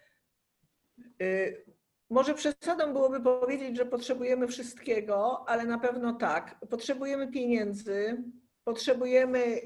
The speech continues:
działających telefonów, których ktoś nie potrzebuje i można je nam przysłać razem z ładowarką.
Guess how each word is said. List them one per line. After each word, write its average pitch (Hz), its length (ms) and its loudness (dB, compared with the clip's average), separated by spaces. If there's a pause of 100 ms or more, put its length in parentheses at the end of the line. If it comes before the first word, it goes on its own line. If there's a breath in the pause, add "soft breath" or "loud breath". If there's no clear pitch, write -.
działających 254 800 4
telefonów, 233 760 0
których 220 320 2
ktoś 226 260 -4
nie 226 80 -4
potrzebuje 220 640 2
i 208 60 4
można 214 260 -2
je 214 100 -2
nam 214 160 -2
przysłać 208 440 -4
razem 196 320 -2
z 202 40 -8
ładowarką. 196 1120 -2